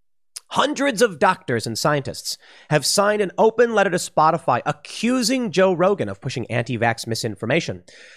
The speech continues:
A total of two hundred and seventy experts and medical professionals called on the streaming giant to adopt a misinformation policy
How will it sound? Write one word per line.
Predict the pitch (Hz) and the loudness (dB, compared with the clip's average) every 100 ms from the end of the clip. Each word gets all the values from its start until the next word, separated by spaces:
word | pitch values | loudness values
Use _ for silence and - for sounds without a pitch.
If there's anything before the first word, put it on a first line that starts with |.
| - | -8
A | 135 | 0
total | 180 196 | 2 4
of | 190 | 2
two | - 208 | 2 2
hundred | 202 190 | 4 2
and | 185 165 | 0 0
seventy | 170 156 165 - _ | -2 -2 -6 -8 _
experts | 180 - - - 101 - - - _ - | -6 -6 -8 -6 -6 -6 -6 -8 _ -10
and | 107 | -2
medical | 165 214 | 0 0
professionals | 208 165 156 151 135 - | 0 0 0 -2 -4 -2
called | - 175 | 0 2
on | 220 | 2
the | 220 | -4
streaming | - 180 175 156 | 0 -2 0 0
giant | 185 156 117 - _ _ | 0 0 -4 -10 _ _
to | 160 151 | 0 0
adopt | 110 139 170 - - | 2 0 0 -2 -4
a | 170 | -2
misinformation | 143 160 - - 185 180 175 165 151 151 - 131 - | 0 0 0 -2 -2 -2 0 2 2 -2 -4 -6 -8
policy | - 156 233 202 110 76 | 0 4 4 0 -6 -12